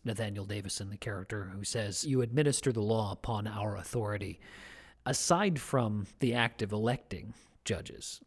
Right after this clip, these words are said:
how is the idea of the law stemming from the people expressed in our current judicial system? Do the people have any other influence on it besides electing the judge?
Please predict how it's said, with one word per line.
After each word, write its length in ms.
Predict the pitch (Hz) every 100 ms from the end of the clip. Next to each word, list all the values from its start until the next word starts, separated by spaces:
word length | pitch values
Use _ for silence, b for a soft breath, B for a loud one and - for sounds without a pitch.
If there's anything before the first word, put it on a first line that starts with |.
| _ _
how 380 | - - 147 135
is 480 | 127 120 110 - - _ _ _ _
the 160 | 117 107
idea 300 | 110 123 120
of 60 |
the 100 | 113
law 300 | 107 107 101
stemming 580 | - - 127 117 110 107
from 380 | - 120 107 101
the 80 | 104
people 560 | - 151 - - - _ _
expressed 680 | - - - - 123 101 -
in 100 | 107
our 140 | 95 95
current 460 | - 123 101 98 _ _ -
judicial 480 | 120 101 95 95 92
system? 540 | 98 101 - - 151 127
Do 120 | 110
the 80 | -
people 260 | 147 131
have 220 | 113 123 127
any 200 | 127 131
other 160 | 135
influence 580 | 135 143 - 147 143 151
on 140 | 147
it 180 | 160 -
besides 640 | 110 - 113 107 113 - - -
electing 400 | 110 107 113 107
the 80 | 104
judge? 360 | 110 117 -